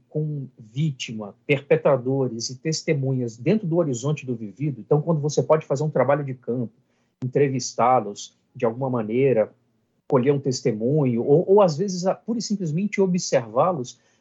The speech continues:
eu acho que isso situa uma série de possibilidades quanto à caracterização da violência que não ocorre quando a violência tá num horizonte recuado. No meu caso, por exemplo, absolutamente recuado,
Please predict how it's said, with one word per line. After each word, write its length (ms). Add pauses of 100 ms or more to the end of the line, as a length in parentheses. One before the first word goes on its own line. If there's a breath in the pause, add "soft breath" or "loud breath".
(120)
eu 100
acho 280
que 220
isso 200
situa 800
uma 180
série 460
de 120
possibilidades 1160 (100)
quanto 300
à 40
caracterização 840
da 80
violência 680 (360 soft breath)
que 80
não 220
ocorre 600
quando 240
a 60
violência 480
tá 100
num 100
horizonte 440
recuado. 480
No 80
meu 180
caso, 380
por 160
exemplo, 520
absolutamente 920
recuado, 600